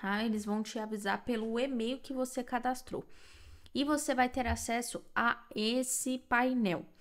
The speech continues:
que é o painel de controle. Aqui você consegue ver os links,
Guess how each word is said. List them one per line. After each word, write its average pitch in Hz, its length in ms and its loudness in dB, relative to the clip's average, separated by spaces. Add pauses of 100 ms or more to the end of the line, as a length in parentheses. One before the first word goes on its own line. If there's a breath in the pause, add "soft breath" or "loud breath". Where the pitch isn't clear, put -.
(360 loud breath)
que - 80 0
é 233 60 6
o 233 80 4
painel 214 320 0
de 202 100 -6
controle. 220 540 -2
Aqui 185 320 -2
você 202 260 -2
consegue 202 580 0
ver 185 300 -2
os 180 160 -8
links, 202 840 -2